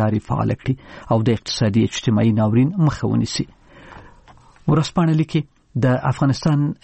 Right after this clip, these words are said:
اقتصاد چې تر ډیره په نړیوالو مرستو ولاړ و، د امریکایي او ناټو ځواکونو له وتلو وروسته او د طالبانو تر واکمنۍ راوروسته د یو مخ ماتېدو په درشل کې دی. لاس انجلس ټایمز د خپرې کړې مقالې په بله برخه کې لیکي چې د لوږې له زیاتېدو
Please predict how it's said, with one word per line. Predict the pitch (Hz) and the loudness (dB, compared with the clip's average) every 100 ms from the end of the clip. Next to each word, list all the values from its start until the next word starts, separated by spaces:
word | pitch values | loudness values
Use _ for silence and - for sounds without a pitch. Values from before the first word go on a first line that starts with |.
| 123 | -4
اقتصاد | - - - 139 110 | -2 -4 -2 0 -2
چې | - - | -4 -2
تر | 107 113 | 0 2
ډیره | 151 135 | 0 0
په | 127 | 0
نړیوالو | 113 113 135 120 107 | 2 2 2 2 0
مرستو | 107 - 123 | -2 0 0
ولاړ | 104 117 160 | 2 2 2
و، | 160 - - - 120 | -2 -6 -18 -8 -2
د | 135 139 | 0 0
امریکایي | 131 147 175 180 | 0 2 2 2
او | 147 | 2
ناټو | 127 117 160 - | 0 0 0 0
ځواکونو | 120 - 147 127 | -2 0 2 2
له | 113 | 0
وتلو | 104 - 139 | 0 0 2
وروسته | 107 123 - 175 - - - 117 | 2 0 0 -2 -4 -10 -6 -2
او | 117 | 0
د | 123 - | 0 2
طالبانو | 123 123 185 139 120 | 2 2 2 0 -2
تر | 113 | 0
واکمنۍ | 110 - 110 110 107 | -2 0 2 2 2
راوروسته | 107 101 - - - - - - 127 | 0 0 -2 -4 -6 -10 -20 -2 2
د | 127 147 | 4 4
یو | 185 127 | 2 0
مخ | 110 113 | -4 -2
ماتېدو | 104 123 104 110 | -2 -2 -2 0
په | 123 | -2
درشل | - - 117 - | -2 -2 -4 -4
کې | - | -6
دی. | - - _ - - 104 | -6 -12 _ -20 -4 -2
لاس | - 135 | 0 0
انجلس | 131 135 - 170 | 2 0 0 0
ټایمز | 160 - - - - - | 0 -2 -8 -20 -10 -4
د | 135 | -2
خپرې | - 131 131 | 0 2 2
کړې | 185 156 | 2 2
مقالې | 123 - 127 151 | 0 0 0 0
په | 127 156 | 0 0
بله | 143 131 | 0 0
برخه | - 117 | -2 -4
کې | - 110 | 0 0
لیکي | 135 180 - - - | 0 -2 -4 -14 -10
چې | - 127 | -4 0
د | 123 | 2
لوږې | 127 175 143 | 2 2 0
له | 117 | 0
زیاتېدو | - 107 - 98 123 | 0 -2 -2 0 0